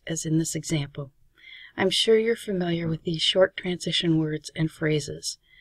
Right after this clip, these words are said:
despite the fact that, for example, in addition, another benefit, also,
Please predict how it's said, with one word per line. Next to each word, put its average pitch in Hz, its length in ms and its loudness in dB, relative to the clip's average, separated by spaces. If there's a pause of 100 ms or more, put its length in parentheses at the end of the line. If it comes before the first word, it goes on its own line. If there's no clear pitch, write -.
(220)
despite - 460 -4
the 151 80 0
fact 196 420 -6
that, 185 320 -2 (320)
for 156 240 0
example, 185 760 2 (420)
in 156 120 4
addition, 185 840 2 (420)
another 160 440 4
benefit, 180 720 0 (540)
also, 175 680 2